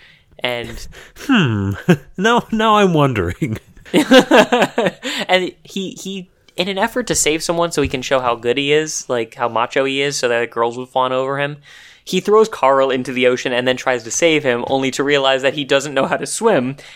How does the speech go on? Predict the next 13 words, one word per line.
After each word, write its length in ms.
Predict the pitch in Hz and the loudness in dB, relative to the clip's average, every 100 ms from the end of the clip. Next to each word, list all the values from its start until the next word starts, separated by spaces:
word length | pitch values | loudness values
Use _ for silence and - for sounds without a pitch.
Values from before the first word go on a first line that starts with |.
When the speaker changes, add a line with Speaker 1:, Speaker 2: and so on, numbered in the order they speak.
| - _ | -20 _
Speaker 1:
and 140 | 147 | 0
then 100 | 143 | 2
Speaker 2:
Right. 80 | 92 | 0
Speaker 1:
Carl 340 | - 143 143 127 | 0 2 4 2
saves 320 | - 104 - | -4 -8 -8
him. 220 | 107 104 _ - - - _ - | -12 -12 _ -20 -20 -20 _ -2
Speaker 2:
Right. 240 | 196 147 | 0 2
Speaker 1:
Car-, 180 | 196 - | 2 0
Speaker 2:
Classic, 400 | - 135 202 - | 0 2 2 0
Speaker 1:
Car- 120 | - _ - - | -4 _ -20 -16
Speaker 2:
classic 500 | - 127 123 120 110 | -6 0 0 -2 -4
misdirection. 720 | 107 101 101 85 85 - 85 - - | -4 -2 -4 -4 -6 -10 -10 -8 -4
Speaker 1:
Yep. 280 | 226 - | -4 -4